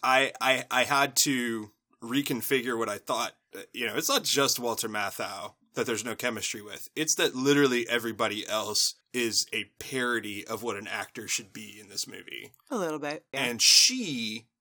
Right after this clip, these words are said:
Speaker 1: is the only one who is possessed enough in her character to pull it off.
Speaker 2: I don't agree with that.
Speaker 1: We'll talk about it.
Speaker 2: Okay. So next we have Walter Matthau, plays Horace Vandegelder. He's horrible.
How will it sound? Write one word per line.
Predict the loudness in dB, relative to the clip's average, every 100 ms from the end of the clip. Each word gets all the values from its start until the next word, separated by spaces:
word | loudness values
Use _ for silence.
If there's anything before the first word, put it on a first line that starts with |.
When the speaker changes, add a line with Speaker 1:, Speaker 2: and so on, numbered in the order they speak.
| _
Speaker 1:
is | -2
the | -2 -2
only | -2 0 0
one | 0 -2 -2
who | -6
is | -4
possessed | -6 -6 -4 -2 0 0
enough | -2 -4 -2
in | -4 -4
her | -6
character | -4 -4 -4 -8 -14
to |
pull | -14 -14 -12
it |
off. | -10 -10 -12 -14
Speaker 2:
I | -12
don't | -10 -10 -10
agree | -14 -18
with | -18 -20 _
that. | -16 -16 -20 _ _ _ _ _ _ _ _ _
Speaker 1:
We'll | -8
talk | 0 0 0
about | -6 -8
it. | -10 _ _ -12
Speaker 2:
Okay. | -10 -10 -20 -20 -20 -20
So | -12 -6
next | -4 -2
we |
have | 0
Walter | 2 2 2
Matthau, | 2 2 0 0 -2 -6 _ _
plays | -14 -12
Horace | -8 -8
Vandegelder. | -8 -10 -8 -10 -8 -8 -10 _ _
He's | 2 2
horrible. | 4 4 4 2 0 0